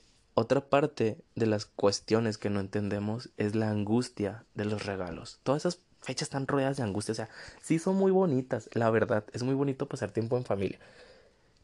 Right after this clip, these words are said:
Y el hacer consciente el hecho de que <laughs> también tenemos situaciones feas en las situaciones más bonitas, ayudan, ayudan mucho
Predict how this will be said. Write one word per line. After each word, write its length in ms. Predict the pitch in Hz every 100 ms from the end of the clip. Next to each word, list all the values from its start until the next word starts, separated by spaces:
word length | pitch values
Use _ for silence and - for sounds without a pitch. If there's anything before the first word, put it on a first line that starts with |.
| _
Y 120 | 156
el 120 | 165 170
hacer 400 | 165 143 131 127
consciente 680 | 143 147 - 117 104 92 -
el 140 | - 113
hecho 220 | 104 113
de 100 | 113
que 100 | -
<laughs> 20 |
también 300 | - 131 120
tenemos 640 | 120 127 127 123 123 113 - - - - -
situaciones 640 | 135 131 113 107 107 -
feas 340 | 113 123 120
en 80 | 117
las 100 | 110
situaciones 460 | 113 110 104 98 98
más 180 | 101
bonitas, 480 | 110 131 123 - - - - - - _ _ _ _ _ -
ayudan, 480 | - 123 139 104 101 - _ _ -
ayudan 300 | 120 131 139
mucho 500 | 135 139 139 139